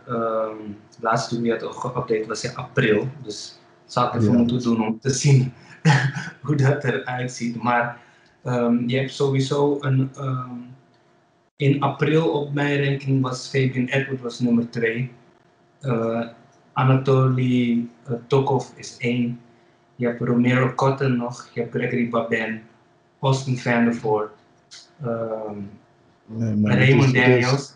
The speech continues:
Speaker 1: En weet je wie ook is in de top tien?
Speaker 2: Raymond Daniels heeft, eh, volgens mij
Speaker 1: Melvin Manhoef.
Speaker 2: Ja, maar dat gaat niet gebeuren.
Speaker 1: Ja, als Melvin nu
Speaker 2: Zal
Speaker 1: wint,
Speaker 2: wel
Speaker 1: dan
Speaker 2: fucking
Speaker 1: schiet hij
Speaker 2: dik.
Speaker 1: in mijn ranking schiet hij helemaal omhoog. Want dan is hij op een three-win streak en dat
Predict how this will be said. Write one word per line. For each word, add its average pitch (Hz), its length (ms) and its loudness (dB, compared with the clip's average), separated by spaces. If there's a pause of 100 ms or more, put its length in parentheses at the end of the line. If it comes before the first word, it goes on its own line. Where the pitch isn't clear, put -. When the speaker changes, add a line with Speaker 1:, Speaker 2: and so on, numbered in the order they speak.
Speaker 1:
En 135 140 0
weet 147 220 4
je 147 100 -4
wie 147 160 0
ook 156 220 0
is 151 120 -8
in 156 100 -4
de 151 120 -6
top - 280 -8
tien? 190 280 -6 (880)
Speaker 2:
Raymond 113 220 -4
Daniels 113 340 4
heeft, 110 260 -4 (460)
eh, - 640 -12
volgens 110 240 -8
mij 104 240 4
Speaker 1:
Melvin 107 440 4
Manhoef. 110 600 0 (1300)
Speaker 2:
Ja, 101 360 -4
maar 92 140 -2
dat 95 180 -4
gaat 98 120 0
niet 95 140 -2
gebeuren. 98 500 -6 (1400)
Speaker 1:
Ja, 131 140 -4
als 135 220 0
Melvin 147 360 2
nu 135 80 2
Speaker 2:
Zal 139 320 4
Speaker 1:
wint, 110 140 4
Speaker 2:
wel - 140 0
Speaker 1:
dan - 20 -6
Speaker 2:
fucking 104 260 -2
Speaker 1:
schiet 143 120 -8
hij 117 80 4
Speaker 2:
dik. 110 80 2
Speaker 1:
in 139 60 2
mijn 143 420 0
ranking 143 320 -6
schiet 135 240 -12
hij 131 80 -10
helemaal 120 500 -6
omhoog. 110 400 -8
Want 113 180 -8
dan 117 160 -12
is - 140 -14
hij 135 80 -2
op 131 100 -4
een 135 100 -10
three-win 127 500 2
streak 139 360 0
en 120 200 -10
dat 120 280 -8